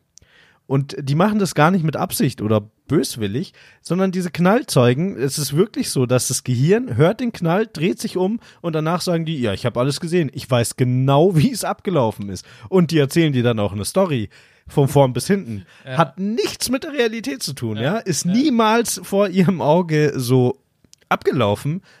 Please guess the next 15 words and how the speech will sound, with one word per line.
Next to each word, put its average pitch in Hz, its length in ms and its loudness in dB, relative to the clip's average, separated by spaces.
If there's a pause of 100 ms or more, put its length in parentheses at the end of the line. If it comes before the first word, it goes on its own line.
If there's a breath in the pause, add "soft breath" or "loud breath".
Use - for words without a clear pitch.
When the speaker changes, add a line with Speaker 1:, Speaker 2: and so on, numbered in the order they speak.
(160 soft breath)
Speaker 1:
aber 131 380 2
die 151 220 -8
Leute 123 300 0
sind 131 340 2
sich - 280 -4
da 131 300 0 (460 loud breath)
komplett 156 340 0
sicher. 143 400 -2 (240)
Ihr, 120 260 -4
ihr 127 140 2
Gehirn 135 420 4
spielt 180 500 -2
ihnen 160 280 -2
das 143 120 -4
vor. 139 360 2